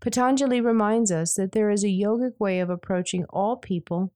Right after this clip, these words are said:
no matter what behaviors and attitudes they may be exhibiting at the moment. Lock number one. When you see a happy person,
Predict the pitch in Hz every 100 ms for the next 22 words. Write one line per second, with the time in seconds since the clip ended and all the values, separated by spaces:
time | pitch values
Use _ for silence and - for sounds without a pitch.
0 | _ _ _ _ _ - 220 214 208 196
1 | 185 196 220 294 247 196 180 180 185 -
2 | - 214 180 185 185 196 185 180 185 185
3 | 180 180 185 180 214 269 233 175 175 -
4 | _ _ _ - - 175 190 165 139 -
5 | - - _ _ _ _ _ _ _ _
6 | _ _ _ _ _ _ _ _ _ _
7 | _ _ _ _ _ _ - 156 139 139
8 | 170 147 156 180 175 156 151 156 - _
9 | _ _ _ _ _ _ _ _ _ _
10 | _ _ 214 226 233 - 302 370 285 247
11 | 226 214 - 233 - 170 160